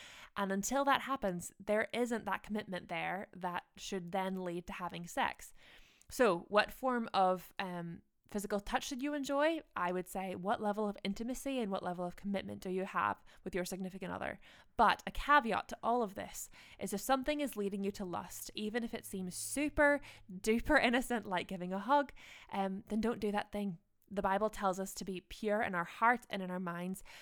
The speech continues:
and to take drastic measures if needed for holiness. And so if doing something really innocent,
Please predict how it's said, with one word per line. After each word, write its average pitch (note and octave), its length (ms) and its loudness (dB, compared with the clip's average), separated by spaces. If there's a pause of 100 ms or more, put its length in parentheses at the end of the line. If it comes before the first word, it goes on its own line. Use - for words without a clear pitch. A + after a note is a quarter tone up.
(120)
and G3 100 -4
to G#3 60 -6
take - 300 -4
drastic G#3 500 2
measures F3+ 480 0
if F#3 120 -8
needed F3+ 340 -4
for G3 340 -2
holiness. F#3 680 -6 (480)
And G#3 140 2
so G3+ 260 4
if G3 200 0
doing A3 260 -2
something F#3+ 360 -4
really G3 260 0
innocent, A3 540 -2